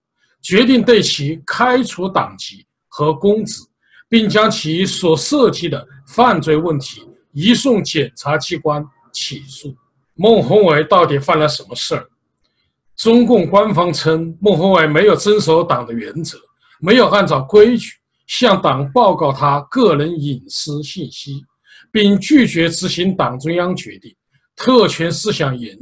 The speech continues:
重，滥权妄为，挥霍国家资财，满足家庭奢靡生活，纵容妻子，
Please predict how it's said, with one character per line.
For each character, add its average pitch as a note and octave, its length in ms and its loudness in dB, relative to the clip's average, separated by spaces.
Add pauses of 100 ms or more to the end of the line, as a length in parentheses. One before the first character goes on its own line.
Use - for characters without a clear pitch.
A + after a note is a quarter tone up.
重， C#3 260 -12 (280)
滥 F#3 360 -2
权 C3+ 340 -8
妄 D#3 200 -2 (100)
为， - 100 -20 (320)
挥 A3 320 2
霍 G#3 240 2
国 E3 160 -2
家 F3 220 2
资 A#3 300 -4
财， C#3 320 -8 (280)
满 D3+ 320 0
足 E3+ 220 -2
家 G#3 280 2
庭 B2+ 340 -8 (160)
奢 A3+ 400 4
靡 A#3 280 2
生 E3+ 320 -6
活， - 200 -18 (460)
纵 A3 300 4
容 E3 200 -2
妻 G#3 320 -4
子， - 200 -14